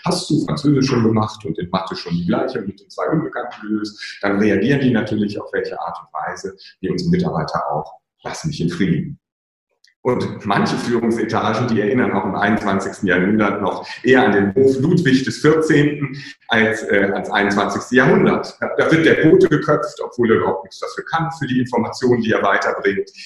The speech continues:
Es wird gemauert, um Informationen und die eigene Macht zu, äh, zementieren. Es wird, ähm, äh, Fehler werden auf andere Menschen abgewälzt, Verantwortung übertragen und, äh, man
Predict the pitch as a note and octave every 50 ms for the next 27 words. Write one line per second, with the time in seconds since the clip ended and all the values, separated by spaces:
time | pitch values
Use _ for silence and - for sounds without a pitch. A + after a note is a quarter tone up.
0 | - - - - - A2+ C#3 C3+ - - - - - - - F2 F2+ G#2+ - -
1 | G#3 G3+ F#3+ F#3+ F#3+ - - D3 D3 D3 C#3+ - - - B2+ A#2 A#2 A2+ - -
2 | - B2+ A#2+ A#2 A2+ - - - - - - A#2 A2 G#2 F#2+ F#2 G2 G#2 D3+ -
3 | - - - - - - - - F#3 E3 E3 D#3+ D#3+ - C#3 C3 C3 C3 - D#3+
4 | D#3+ D3+ D3 D3 D3+ D3 D3+ D#3 D3 C#3+ C#3 C#3 C#3 C#3+ C#3 - - - - -
5 | - - - A#2+ - - - B2 A#2+ - - - - - - G2+ F#2 F#2+ F2+ -
6 | - - - - _ - - - - - - - F#3+ F#3 F3 E3+ D#3 D3+ D3 C#3+
7 | C#3 - - A2+ G#2+ G#2+ A2 G2 - - - - A#2 A#2+ A#2+ A2+ - G#2+ G2+ G2+
8 | G2 G2 - - - - - - - - - D#3+ - C#3+ C#3 C3+ C3+ C#3 C#3+ C#3+
9 | C#3+ - - - - B2 B2+ C#3+ F3 E3+ E3+ E3+ C#3+ C#3+ C#3+ C#3+ C#3+ D3+ C#3+ C3+
10 | C#3+ C#3+ C3+ - D3 B2+ B2+ B2 - - B2 A#2 A#2 A#2+ A#2+ A#2 A#2 B2 B2 -
11 | - - - - - - C3 B2+ B2 A#2+ A#2 - - A#2 G#2+ G#2 G#2 G#2+ G#2+ G2+
12 | G2+